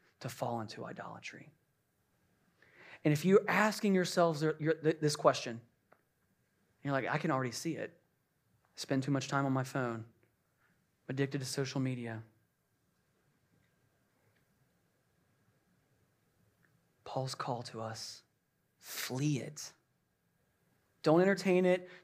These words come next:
Don't try to defeat it. Don't try to stand firm. Don't try to overcome it. Run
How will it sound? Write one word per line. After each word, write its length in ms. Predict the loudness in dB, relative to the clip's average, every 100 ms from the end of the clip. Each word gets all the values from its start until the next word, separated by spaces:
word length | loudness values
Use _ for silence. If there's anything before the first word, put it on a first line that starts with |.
| 0
Don't 160 | 0
try 180 | 6 6
to 60 | 6
defeat 420 | 2 0 2 4
it. 240 | 4 0 -10 -4
Don't 160 | 2 4
try 160 | 8 6
to 80 |
stand 340 | 6 4 4 4
firm. 500 | 4 4 6 4 0 -6 0
Don't 180 | 0 4
try 220 | 8 10
to 100 | 10
overcome 540 | 6 2 2 4 4
it. 240 | 4 0 -14 _ _ _ _
Run 640 | -4 6 8 10 6 4